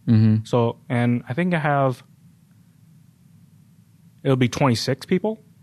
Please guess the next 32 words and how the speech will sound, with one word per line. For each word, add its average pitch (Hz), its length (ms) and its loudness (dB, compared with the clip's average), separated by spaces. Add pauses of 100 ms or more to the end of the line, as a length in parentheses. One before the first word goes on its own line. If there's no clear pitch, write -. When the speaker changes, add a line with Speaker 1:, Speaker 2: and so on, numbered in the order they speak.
(920)
Speaker 1:
Not 120 240 -2
bad. 117 420 -2
Speaker 2:
Or 143 80 -2
something 156 180 -2
like 151 140 -2
that. 160 240 -2 (360)
Speaker 1:
Are 127 120 2
they, 135 240 4
like, 135 380 2
all 120 680 2 (1300)
from, 110 440 2 (200)
like, 101 380 -2
U-Heart? 131 400 2 (500)
Speaker 2:
No. 110 240 0 (640)
Uh, 131 40 0
I 123 280 4
have 151 560 2 (800)
a 123 80 0
few 139 260 2
people, 117 800 2 (500)
like, 117 380 0
from 123 140 0
my 107 100 0
community 147 300 0
college 139 680 0 (260)
who 135 80 2
are, 120 100 4
like, 113 340 -4
just - 200 -14
friends 127 220 -2
of 139 60 0
mine 131 420 2